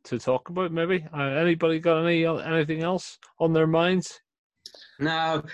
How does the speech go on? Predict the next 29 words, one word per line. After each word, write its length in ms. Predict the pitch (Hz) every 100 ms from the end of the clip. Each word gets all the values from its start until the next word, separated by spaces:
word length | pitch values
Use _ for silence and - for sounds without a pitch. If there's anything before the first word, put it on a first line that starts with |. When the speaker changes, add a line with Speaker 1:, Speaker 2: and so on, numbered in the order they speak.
| -
Speaker 2:
I, 200 | 160 220 233
I, 120 | 180 180
I 80 | 196
think 180 | 254 202
I 80 |
was 100 | 196
just 260 | 190 175 -
thankful. 500 | 160 185 156 - 135
I 60 | 127
said 260 | 165 165
before 380 | 139 - 151 156
that, 180 | 117 87
uh, 180 | 117 131 - - - _ -
I 60 |
mean, 100 | 143 160
at 140 | 156
times, 320 | 170 175 175
I 40 | 156
know 300 | 165 123 123
I've 160 | 131
bemoaned 320 | 135 135 151
the 140 | 147 147
fact 200 | 135 123
that, 120 | 123
you 60 | 139
know, 100 | 127
we're 140 | 117
not 180 | 127 127
working. 600 | 113 135 151 151 131 101